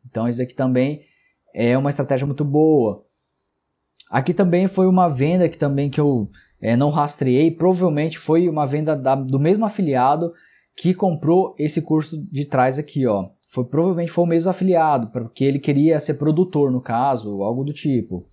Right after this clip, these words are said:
Olha lá, um, um também do YouTube também. Ó, quando coloca aqui, ó, Y T é YouTube, que a pessoa clicou no link lá na descrição aqui embaixo, ó. Essa, esse link aqui, ela clicou, acabou comprando o curso.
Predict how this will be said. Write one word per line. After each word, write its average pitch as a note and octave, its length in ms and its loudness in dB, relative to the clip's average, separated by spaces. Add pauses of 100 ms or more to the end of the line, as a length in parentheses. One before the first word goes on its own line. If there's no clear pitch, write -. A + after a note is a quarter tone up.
(1900)
Olha B2 120 0
lá, A2+ 220 2
um, F#3 420 2
um F3+ 160 4
também D#3+ 340 2
do C3+ 80 0
YouTube D#3 720 2
também. B2+ 600 -4 (120)
Ó, A2 100 -8
quando D3 180 -4
coloca C#3+ 320 -2
aqui, C#3+ 200 -2
ó, A#2 120 2
Y C#3+ 480 -2
T C#3+ 360 0
é A#2+ 100 -2
YouTube, D3 720 2
que B2+ 160 -12
a - 20 -6
pessoa B2+ 300 -6
clicou D3+ 340 -2
no D#3+ 80 -2
link D3+ 280 -4
lá C3 200 2
na D3 80 -2
descrição C#3 560 -6
aqui C#3+ 160 -8
embaixo, C3+ 520 0
ó. F2 140 -8 (1000)
Essa, G#2 500 -2
esse G#2 160 -8
link B2+ 180 -2
aqui, C3 280 -4
ela B2 140 0
clicou, C3+ 460 -2
acabou B2 240 -2
comprando C3 360 -4
o D3+ 60 -2
curso. D#3+ 520 0